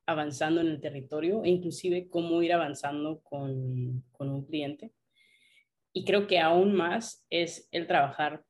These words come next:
para la región latinoamericana. Creo que desgraciadamente sí se tiene mucho a veces la concepción de que vamos, eh, muy rezagados, que vamos muy, mucho, muy atrás. Y efectivamente en algunas áreas sí,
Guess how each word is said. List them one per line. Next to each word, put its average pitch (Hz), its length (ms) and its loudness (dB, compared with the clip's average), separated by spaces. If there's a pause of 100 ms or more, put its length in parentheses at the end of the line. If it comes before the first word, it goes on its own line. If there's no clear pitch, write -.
para 175 300 6
la 147 100 -2
región 143 300 -6
latinoamericana. 131 800 -8 (200)
Creo 160 300 -2
que 139 540 2 (160)
desgraciadamente 165 800 0
sí 170 160 -8
se 165 140 -6
tiene 160 460 0
mucho 156 300 -2
a 143 40 0
veces 151 200 -4
la 151 140 0
concepción 143 640 -6
de 160 100 -4
que 135 100 -6
vamos, 139 640 -6
eh, 135 360 -8
muy 156 140 -8
rezagados, 160 640 -2
que - 80 -12
vamos 139 220 -4
muy, 139 180 -4
mucho, 135 320 -8
muy 143 160 -6
atrás. 147 440 -4 (520)
Y 214 80 2
efectivamente 214 600 4
en 277 80 4
algunas 175 380 2
áreas 202 260 -2
sí, 247 240 -10